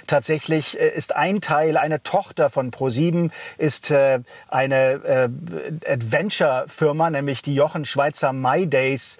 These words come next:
äh, Adventure G M B H. Und die, äh, hat Gutscheine angeboten für Menschen, die was Wildes erleben wollen. Ähm, und dabei hatte sie aber nicht die erforderliche Genehmigung. Sie hätte das sogar bei der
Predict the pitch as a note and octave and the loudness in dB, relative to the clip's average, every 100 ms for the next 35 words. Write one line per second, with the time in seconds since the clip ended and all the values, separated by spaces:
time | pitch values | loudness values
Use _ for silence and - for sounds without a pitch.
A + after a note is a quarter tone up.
0 | - - - C3 C3+ C3 A2+ C#3+ F3+ E3 | -10 -10 -2 0 2 0 0 -2 0 2
1 | C#3 B2+ B2+ C3+ C3+ C3 B2+ A#2+ A#2+ C#3+ | 2 2 -4 -6 -2 0 0 0 2 2
2 | - - - D3+ A#2 D#3 F#3 F#3+ F3 F3 | 0 -8 -2 -2 0 2 2 0 -2 -2
3 | C3+ D3+ D3 D3 A#3 - D3+ C#3 B2+ C3 | 0 0 -2 -2 -2 0 0 0 -2 -2
4 | B2+ A#2 C#3 C#3+ - F3+ - C#3+ D3 D3 | -2 0 0 0 -2 -4 -4 0 2 4
5 | C#3+ - - C#3 D#3+ - D#3+ C3+ D3 B2+ | 2 -4 -6 -2 -2 -2 -2 0 0 2
6 | C#3 - C#3+ G3+ G3+ - D#3 C#3 F3+ E3+ | 0 0 0 0 0 0 0 2 0 0
7 | A#2+ A#2 B2+ D#3+ F3 - - C#3+ C#3 C3+ | -2 0 2 0 -2 -8 -4 2 4 4
8 | C#3+ - D#3+ D3+ C#3 - D3 D#3+ D#3+ D#3 | 0 -6 -2 -2 -2 0 0 2 0 -2
9 | E3 C#3+ C#3+ D3 D#3 - E3 D#3 C3 - | -4 2 4 2 -2 -4 0 0 -2 -10
10 | - C3+ F3+ E3+ E3 - D3+ D#3+ E3 A3 | -6 -2 0 2 0 0 0 2 2 2
11 | A3+ C#3+ B2 G#2 - B2+ C3+ D#3+ C#3+ D3+ | 2 0 -2 -8 -12 -4 0 0 0 2
12 | C#3+ C3+ C3 C3+ C3 | 2 2 4 2 2